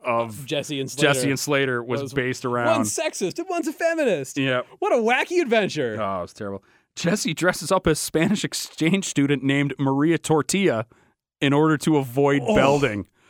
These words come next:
Speaker 2: Maria Tortilla.
Speaker 1: Very, very
Speaker 2: That's
Speaker 1: terrible. And,
Speaker 2: pretty
Speaker 1: like,
Speaker 2: brutal.
Speaker 1: showed up with, and, like, like, she was, looked like she was in a mariachi band or something. Like,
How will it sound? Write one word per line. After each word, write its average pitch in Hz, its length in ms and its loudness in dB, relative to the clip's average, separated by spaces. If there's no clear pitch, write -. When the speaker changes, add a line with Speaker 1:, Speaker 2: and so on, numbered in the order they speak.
Speaker 2:
Maria 156 500 -4
Tortilla. 151 760 -12
Speaker 1:
Very, 143 840 2
very 123 680 0
Speaker 2:
That's 117 100 -8
Speaker 1:
terrible. 127 300 2
And, 123 60 -2
Speaker 2:
pretty 135 180 4
Speaker 1:
like, 127 140 0
Speaker 2:
brutal. 127 100 -2
Speaker 1:
showed 151 200 4
up 139 200 0
with, 139 180 2
and, 131 180 0
like, 127 240 2
like, 120 200 -2
she 127 160 -4
was, 113 300 -8
looked 127 260 -4
like 113 160 -8
she 127 120 -12
was 110 140 -10
in 113 80 -10
a 104 60 -8
mariachi 104 680 -8
band 101 320 -10
or 101 120 -12
something. 104 340 -10
Like, 107 220 -10